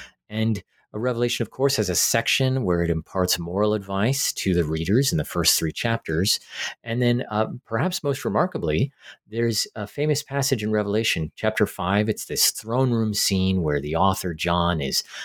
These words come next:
is given this kind of exalted vision of the heavenly throne room where God is sitting on a throne. And, uh, as the text goes, um, he sees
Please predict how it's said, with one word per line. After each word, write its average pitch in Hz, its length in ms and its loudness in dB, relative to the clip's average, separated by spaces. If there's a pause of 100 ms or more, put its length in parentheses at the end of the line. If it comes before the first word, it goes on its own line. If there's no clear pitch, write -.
(180)
is - 160 -2
given 95 360 0
this 78 140 0
kind 85 220 -2
of 73 80 -4
exalted 80 680 -2
vision 87 400 0
of 73 100 -6
the - 80 -8
heavenly 85 420 0
throne 92 360 0
room 87 300 2 (380)
where 85 140 -8
God 87 360 0
is 80 100 0
sitting 87 360 0
on 73 100 0
a 71 60 0
throne. 82 480 0 (400)
And, 90 420 0 (680)
uh, 98 200 -2
as 95 220 0
the 101 60 -6
text - 440 -4 (140)
goes, 120 480 -2 (100)
um, 82 160 0
he 95 220 -2
sees 117 640 0